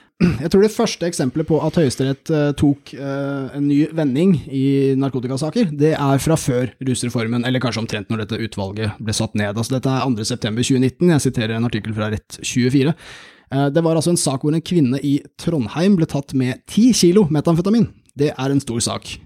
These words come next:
eh, og ikke noe mulighet for å si at det var til eget bruk, og så videre. Eh, tok da mange år før saken kom opp i retten. Eh, den, eh, tok jo også lang tid fordi det ble anket helt opp til Høyesterett. Hun ble, dette var en kvinne i en vanskelig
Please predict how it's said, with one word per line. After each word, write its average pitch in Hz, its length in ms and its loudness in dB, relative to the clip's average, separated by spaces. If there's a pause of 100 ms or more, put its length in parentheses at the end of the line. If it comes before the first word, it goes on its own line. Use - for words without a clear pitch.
(120)
eh, 117 320 -4
og 120 160 -6
ikke 127 160 -4
noe 113 160 0
mulighet 104 320 -2
for 101 240 -4
å 104 160 -2
si 107 160 -2
at 101 140 -2
det 104 100 -6
var 104 80 -8
til 107 140 -6
eget 101 100 -8
bruk, 151 320 -2
og 147 80 -2
så 147 60 4
videre. 202 240 4 (340)
Eh, 156 240 -2
tok 185 240 0
da 190 80 2
mange 165 240 2
år 151 160 2
før 151 160 -2
saken 131 320 -2
kom 131 160 -2
opp 123 160 -6
i 135 80 2
retten. 202 480 2
Eh, 139 260 -2
den, 135 200 -2 (100)
eh, 127 220 0 (100)
tok 131 220 -2
jo 120 80 0
også 120 180 -4 (320)
lang 110 240 -6
tid 123 240 0
fordi 123 160 0
det 110 80 -8
ble 110 160 -8
anket 151 400 0
helt 127 220 -6
opp - 100 -16
til 131 80 0
Høyesterett. 107 560 -8
Hun 139 160 4
ble, 120 160 -4 (480)
dette 135 160 -2
var 147 140 2
en - 20 -2
kvinne 139 240 4
i 127 80 2
en 143 80 2
vanskelig 131 320 0